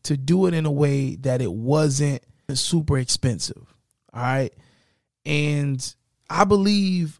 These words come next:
I've been able to accomplish that with my course. And the reason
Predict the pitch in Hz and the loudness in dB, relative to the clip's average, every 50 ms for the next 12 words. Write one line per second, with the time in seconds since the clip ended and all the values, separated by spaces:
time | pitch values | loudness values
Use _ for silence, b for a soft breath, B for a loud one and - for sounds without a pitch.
0 | _ - - 156 160 156 151 147 156 151 151 151 151 147 143 147 139 - - 135 | _ -8 -4 -2 -2 -2 0 0 0 2 2 2 2 0 0 -4 -4 -4 -4 -4
1 | 123 113 - - - - 175 175 180 - - 147 139 - - - 139 127 120 - | -4 -4 -6 -6 -2 0 0 0 0 -2 -4 -6 -4 -6 -2 -2 -2 -2 -2 -2
2 | - 123 131 - 120 127 123 117 - - 135 110 - - 110 - - _ _ _ | -2 -2 -2 0 0 -2 -2 -4 -4 -2 -2 -2 -2 -6 -16 -20 -20 _ _ _
3 | _ _ _ _ _ _ _ _ _ _ _ _ _ _ _ _ _ _ _ _ | _ _ _ _ _ _ _ _ _ _ _ _ _ _ _ _ _ _ _ _
4 | _ _ _ 151 156 151 147 143 143 143 143 139 139 139 131 131 - - _ _ | _ _ _ -6 -4 -2 -2 0 0 0 -2 -2 -2 -2 -4 -4 -6 -10 _ _
5 | _ _ _ _ _ _ _ _ _ _ _ _ _ _ _ _ _ _ _ _ | _ _ _ _ _ _ _ _ _ _ _ _ _ _ _ _ _ _ _ _
6 | _ _ _ _ _ _ _ _ _ _ _ _ - 135 151 147 143 135 139 170 | _ _ _ _ _ _ _ _ _ _ _ _ -6 -2 -2 0 0 2 4 6
7 | 214 262 285 285 262 180 143 143 135 131 120 120 113 | 6 6 6 4 4 4 2 2 0 0 -2 -4 -6